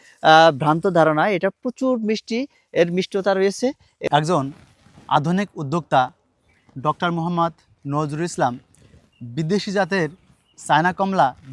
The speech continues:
Speaker 2: দেশের মাটিতে চাষ করে কিভাবে লাখ লাখ টাকার স্বপ্ন দেখছে,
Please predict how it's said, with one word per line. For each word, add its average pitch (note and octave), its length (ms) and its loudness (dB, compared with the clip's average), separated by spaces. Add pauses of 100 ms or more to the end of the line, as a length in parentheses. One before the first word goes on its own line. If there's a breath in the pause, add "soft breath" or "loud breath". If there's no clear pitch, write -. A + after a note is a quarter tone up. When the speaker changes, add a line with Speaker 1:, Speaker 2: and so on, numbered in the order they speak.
Speaker 2:
দেশের G#3+ 260 0
মাটিতে G3 400 -2
চাষ D#3 260 2
করে D#3+ 240 -2 (460)
কিভাবে F3+ 460 0 (320)
লাখ E3 380 4
লাখ F3 240 2
টাকার F3 180 -6
স্বপ্ন D#3+ 340 -8
দেখছে, D3 320 -6